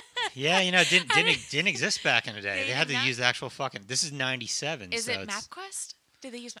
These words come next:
Speaker 2: I don't know.
Speaker 1: Dude, I think they're actually using a real map.
Speaker 2: A real map.
Speaker 1: I
Speaker 2: I
Speaker 1: don't know
Speaker 2: could
Speaker 1: if
Speaker 2: not.
Speaker 1: MapQuest was around back then.
Speaker 2: Well, I'm impressed that they even got there.
Speaker 1: Yeah.
Speaker 2: I'm just saying, 'cause I get lost with the G P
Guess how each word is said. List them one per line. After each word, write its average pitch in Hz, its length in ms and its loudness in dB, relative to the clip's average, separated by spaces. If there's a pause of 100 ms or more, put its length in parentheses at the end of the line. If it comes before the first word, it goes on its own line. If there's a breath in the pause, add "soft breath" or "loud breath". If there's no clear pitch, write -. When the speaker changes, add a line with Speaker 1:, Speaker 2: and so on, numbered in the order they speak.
Speaker 2:
I 247 80 -16
don't 220 180 -20
know. 160 100 -20
Speaker 1:
Dude, 127 140 -6
I 110 80 -4
think 196 160 -6
they're 135 100 0
actually 117 320 -2
using 107 300 -10 (100)
a 98 160 -14
real 92 200 -14
map. 113 140 -10
Speaker 2:
A 175 100 -18
real 180 180 -12
map. 151 260 -14 (280)
Speaker 1:
I 113 60 -2
Speaker 2:
I - 20 0
Speaker 1:
don't 139 100 2
know 135 140 2
Speaker 2:
could 104 60 -2
Speaker 1:
if - 40 -2
Speaker 2:
not. 120 220 4
Speaker 1:
MapQuest - 340 -4
was 104 240 -10
around 95 400 -12
back 82 220 -14
then. 185 100 -18
Speaker 2:
Well, 190 300 -8
I'm 196 180 -14
impressed 190 460 -14
that 185 100 -20
they 175 80 -18
even 160 220 -18
got 139 160 -20 (120)
there. - 160 -20
Speaker 1:
Yeah. 127 320 -8
Speaker 2:
I'm 190 60 -20
just 185 160 -10
saying, 156 260 -10
'cause 190 140 -18
I 180 140 -8
get 202 120 -8
lost 170 220 -8
with 165 80 -18
the 160 80 -20
G 156 180 -16
P - 140 -20